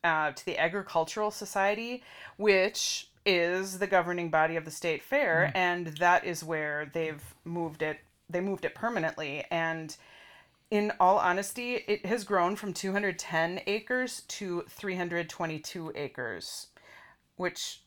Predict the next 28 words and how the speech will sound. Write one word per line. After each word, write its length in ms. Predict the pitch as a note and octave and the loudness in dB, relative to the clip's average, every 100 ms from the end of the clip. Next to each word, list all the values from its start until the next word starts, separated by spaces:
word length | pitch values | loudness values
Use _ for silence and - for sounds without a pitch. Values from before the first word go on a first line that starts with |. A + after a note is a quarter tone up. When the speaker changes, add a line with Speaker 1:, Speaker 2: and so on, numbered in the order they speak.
| _ _ _ _ _ _ - | _ _ _ _ _ _ -4
Speaker 1:
it's, 220 | G3 - - | -4 -4 -10
it's 180 | F#3+ - | -10 -8
a 40 | F#3+ | -8
huge 340 | G#3+ G#3+ - - - - | -6 -6 -6 -8 -6 0
area, 460 | F3+ F3+ C#3+ - - - - | 0 0 -2 -6 -12 -12 -10
huge 240 | - B3 | -6 0
Speaker 2:
You 80 | D#3+ | 2
kn-, 100 | E3 | 0
Speaker 1:
footprint. 260 | - D#3 E3+ | -2 -4 -2
Speaker 2:
it, 120 | D#3 - _ | -4 -8 _
it, 220 | F3+ E3+ - _ _ G#3 | -4 -4 -6 _ _ -6
it 160 | D3+ | 0
is, 200 | F3 B2+ | 0 0
but 320 | A#2+ C3 - - | -2 -4 -6 -8
did 120 | C3 | -2
you 80 | D#3 | 0
know 200 | D3 D3+ | 0 0
that 220 | A#2 - | -4 -6
three 180 | C#3+ C#3+ | -6 -4
hundred 160 | C3 A#2+ | -4 -6
twenty-two 360 | C3 A2+ C3 | -8 -6 -6
acres 360 | A#2 C#3 B2 B2+ | -4 -4 -4 -4
is 80 | A#2 | -4
only 260 | A#2+ B2 | -4 -4
half 320 | G2 A2 G#2+ A#2 | -4 -6 -6 -10
a 40 | |
square 280 | - A#2+ A2 | -10 -8 -8
mile? 320 | G#2 G#2 A2+ | -8 -12 -16